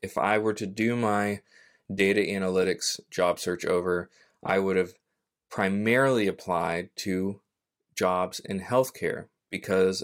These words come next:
of my competitive advantage there. I didn't think about it until the job search was basically over. And I said, Oh, hey, is that interesting that I got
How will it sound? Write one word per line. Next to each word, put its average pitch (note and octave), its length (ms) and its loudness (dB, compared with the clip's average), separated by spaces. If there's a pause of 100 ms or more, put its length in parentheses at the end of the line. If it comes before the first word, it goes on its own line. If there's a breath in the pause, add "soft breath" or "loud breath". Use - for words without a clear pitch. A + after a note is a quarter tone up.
of G2 300 -4
my F#2 240 -2
competitive F#2 600 -4
advantage F2 600 -6
there. - 320 -4 (680 loud breath)
I - 60 0
didn't A#2+ 240 0
think C3 140 0
about F2+ 260 4
it A2+ 180 -2 (140)
until F#2+ 640 2 (120)
the - 80 -14
job D#2+ 240 0
search F#2 240 -6
was F#2+ 100 -4
basically G2+ 400 0
over. B2 360 0 (560 loud breath)
And F#2+ 80 0
I F#2+ 40 0
said, A#2+ 180 2
Oh, E3+ 160 4
hey, D#3+ 440 2
is A#2 380 -4
that B2 340 0
interesting D#3 840 -2 (220)
that C3+ 120 4
I D3+ 60 2
got D3 320 0